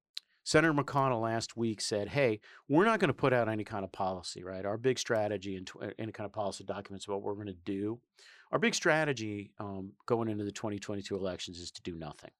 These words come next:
This is part of that strategy. And you know I have tremendous respect for Senator McConnell, but this is why most of the base now can't stand the elected officials,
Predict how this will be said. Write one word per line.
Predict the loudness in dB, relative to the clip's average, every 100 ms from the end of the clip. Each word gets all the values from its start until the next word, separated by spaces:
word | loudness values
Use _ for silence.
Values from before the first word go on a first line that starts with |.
| _ _ _ _ -20 _ _
This | 0 4 4 2
is | -4 -6
part | -2 -2 -2
of | -6
that | -10
strategy. | -10 -8 -8 -10 -12 -14 -16 _ -20 -20 _ _
And | -12 -10 -8 -10 -14 _ _ _ _ _ -14
you | -8
know | -4 -2 -2
I |
have | -4 -8
tremendous | -10 -6 -6 -6
respect | -8 -8 -6 -6
for | -6
Senator | -10 -8 -10 -12
McConnell, | -14 -12 -10 -10 -12 -16 -20 _ _
but | -10 -10 -16
this | -2 0 2 0 -4
is | -4 -4 -6
why | -8 -6 -4 -4 -6 -6 -6 -8 _ _ _ _ _ _ -14
most | -8 -6 -4 0 -2 -2
of | -4
the | -4
base | -2 0 2 0 -2 -6
now | -10 -10 -10 -12
can't | -10 -10 -10 -4
stand | -4 -4 -6 -6 -8 -12 -10
the | -6
elected | -4 -6 -10 -12
officials, | -12 -8 -8 -8 -12 -16